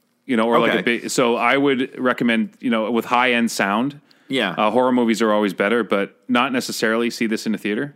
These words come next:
Speaker 1: You don't have
Speaker 2: No,
Speaker 1: to.
Speaker 2: see, I wouldn't. Like, I would, I mean, I would certainly, I would watch it. I would, like, you know, if it comes out on H B O or comes out on Netflix, I would give it a go.
Speaker 1: Mm-hmm.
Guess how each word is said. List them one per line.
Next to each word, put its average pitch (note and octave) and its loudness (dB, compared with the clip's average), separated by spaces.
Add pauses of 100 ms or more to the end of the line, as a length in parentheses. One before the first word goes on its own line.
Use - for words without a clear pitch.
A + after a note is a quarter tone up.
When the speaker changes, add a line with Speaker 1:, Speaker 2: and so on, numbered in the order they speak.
Speaker 1:
You - -12
don't G2+ -6
have G2+ -4
Speaker 2:
No, C3 0 (100)
Speaker 1:
to. - -12
Speaker 2:
see, E3 0
I F3 4
wouldn't. B2 0
Like, B2+ 2
I C#3 4
would, C#3+ 0
I A2 0
mean, A#2+ -2
I B2+ 2
would C#3+ 0
certainly, A#2+ 0 (480)
I D#3+ 2
would D3 0
watch A#2 0
it. E3+ 2
I A2 2
would, A2+ 0
like, G#2+ -2
you A#2 2
know, G2 2
if F#2 -4
it A2+ -6
comes B2+ 0
out B2 4
on A#2 0
H A2 -2
B G#2+ 2
O G2+ 2
or G2 0
comes G#2 -2
out G#2 4
on F#2+ 0
Netflix, G2 -2
I G#2+ 0
would G2+ -2
give A2+ 0
it G#2 0
a G2+ -2
go. G2 0
Speaker 1:
Mm-hmm. C#3 -2